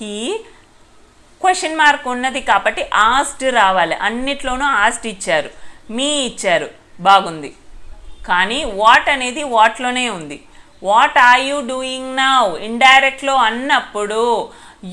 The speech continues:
you అనేది మారిపోతుంది. So, "What are you doing?" "He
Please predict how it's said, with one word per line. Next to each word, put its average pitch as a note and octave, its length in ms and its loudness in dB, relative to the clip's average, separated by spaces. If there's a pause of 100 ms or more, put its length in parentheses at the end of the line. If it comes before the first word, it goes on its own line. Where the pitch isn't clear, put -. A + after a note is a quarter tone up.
you C#4+ 180 -4
అనేది C4 380 2
మారిపోతుంది. G#3+ 800 0 (840)
So, C#4 80 2 (460)
"What A#3+ 200 2 (140)
are A#3 180 4
you B3+ 60 -6
doing?" G3+ 260 -8 (100)
"He D4 100 -6